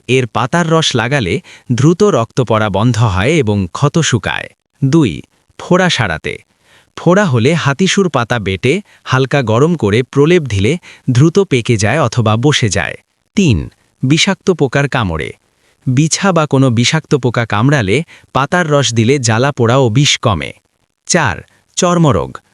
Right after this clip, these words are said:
দাঁত, হাজা বা চুলকানিতে এই পাতার রস অত্যন্ত কার্যকরী। পাঁচ, বাতের ব্যথা।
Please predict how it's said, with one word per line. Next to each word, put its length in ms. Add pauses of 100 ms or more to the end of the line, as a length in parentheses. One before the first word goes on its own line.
(240)
দাঁত, 400
হাজা 460
বা 120
চুলকানিতে 640 (340)
এই 200
পাতার 360
রস 200 (120)
অত্যন্ত 420
কার্যকরী। 600 (600)
পাঁচ, 260 (420)
বাতের 380
ব্যথা। 320